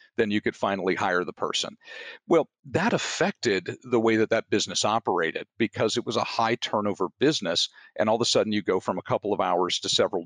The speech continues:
days. So the operational impacts of your H R processes on your business are really important to understand up front.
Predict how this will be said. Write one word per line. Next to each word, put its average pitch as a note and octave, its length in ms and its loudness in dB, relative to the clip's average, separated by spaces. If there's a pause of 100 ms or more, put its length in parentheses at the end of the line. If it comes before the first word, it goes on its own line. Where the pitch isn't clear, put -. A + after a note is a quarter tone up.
days. - 520 -2 (240)
So - 200 2
the A2+ 280 0
operational C3 760 2
impacts F#2+ 540 -2
of A2 100 0
your F#2+ 160 4
H F#2+ 160 0
R F#2 100 2
processes A2 760 0
on F#2 140 0
your E2+ 120 -4
business F#2+ 500 -2
are G#2 60 0
really A2+ 360 2
important F2+ 480 -2
to F2+ 40 2
understand F2 540 -4
up E2+ 180 -4
front. - 440 -4